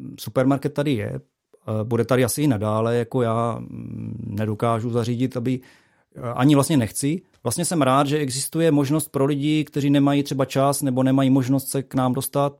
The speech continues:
protože jsme přece jenom menší prodejna, tak aby měli možnost si to nakoupit jinde, jo? Což si myslím, že je právě naopak jako dobře, že já to dokonce i vítám, že když už supermarkety jsou, tak nabízí vlastně, řekněme, příležitost pro všechny.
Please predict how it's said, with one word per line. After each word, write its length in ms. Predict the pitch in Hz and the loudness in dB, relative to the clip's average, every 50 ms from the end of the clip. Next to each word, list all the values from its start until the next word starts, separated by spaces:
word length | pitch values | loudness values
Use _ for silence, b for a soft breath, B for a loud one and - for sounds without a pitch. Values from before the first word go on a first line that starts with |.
| _ - | _ -18
protože 260 | - - - 113 123 | -18 -14 -10 -6 -4
jsme 120 | - 135 | -2 -2
přece 240 | 120 - 135 - 135 | -2 -4 -4 -4 -2
jenom 300 | 135 135 135 135 135 131 | 0 2 2 2 2 2
menší 240 | 131 135 131 - 139 | 0 0 -2 -4 -4
prodejna, 520 | - 139 135 131 135 135 135 139 139 143 - B B B B B B B B B B | -6 -4 -2 0 0 0 2 0 0 -2 -6 B B B B B B B B B B
tak 140 | B 143 143 | B -2 0
aby 140 | 151 160 165 | 2 4 4
měli 160 | 165 165 170 | 6 6 4
možnost 300 | 170 165 143 170 160 - | 4 2 2 0 -2 -2
si 80 | - | -4
to 100 | - 180 | -4 -4
nakoupit 400 | 170 170 165 - 170 170 175 170 | -4 -4 -2 -4 -4 -2 -2 0
jinde, 220 | 185 190 170 127 110 | 0 0 0 0 0
jo? 140 | 104 107 110 | -2 -2 -4
Což 160 | - 127 - | -6 -6 -2
si 80 | - | 0
myslím, 240 | 139 139 - 151 147 | 0 0 2 0 0
že 80 | 135 147 | 0 0
je 60 | 147 | 0
právě 320 | 143 143 147 147 147 147 | 2 2 2 2 2 2
naopak 360 | 147 147 147 147 - 151 - 143 | 2 0 0 -2 -4 -4 -4 -4
jako 180 | 135 - 156 | -4 -2 -2
dobře, 440 | 143 120 104 113 - 135 143 151 165 b b b b b b b - | -2 -2 -2 -2 -2 -2 -2 -2 -4 b b b b b b b -8
že 300 | 107 117 120 120 120 113 - | -4 -2 -2 -2 -2 -2 -4
já 100 | 123 120 | -4 -4
to 120 | - 135 | -4 -4
dokonce 320 | 123 123 - 135 127 - 147 | -4 -2 -2 -2 -2 -2 -2
i 120 | - 147 | -2 0
vítám, 520 | 117 113 104 - - 120 120 127 143 147 | 0 0 -2 0 0 0 2 2 0 0
že 180 | 123 127 127 123 - _ | 0 -2 -4 -6 -6 _
když 220 | - 131 - - | -6 -6 -6 -6
už 120 | - 120 - | -10 -8 -6
supermarkety 580 | - 131 - 131 127 135 135 131 - 147 - 131 | -4 0 2 2 4 2 2 0 -2 -4 -4 -4
jsou, 260 | - - 120 120 131 | -4 -4 -4 -4 -4
tak 140 | 135 131 123 | -4 -4 -2
nabízí 380 | 120 117 117 127 127 120 131 127 | -2 0 0 0 0 0 0 2
vlastně, 520 | 127 123 - - 135 135 135 135 131 120 - _ _ _ _ _ _ _ _ _ _ _ _ _ _ - | 0 0 0 0 0 0 0 0 -2 -4 -6 _ _ _ _ _ _ _ _ _ _ _ _ _ _ -12
řekněme, 300 | 120 - - 131 127 120 | -6 0 2 2 2 2
příležitost 420 | - - 135 120 120 123 143 - | 2 0 0 0 0 0 -2 -4
pro 120 | - - - | -4 -6 -6
všechny. 360 | - - 117 - 147 175 | -4 -4 0 0 0 0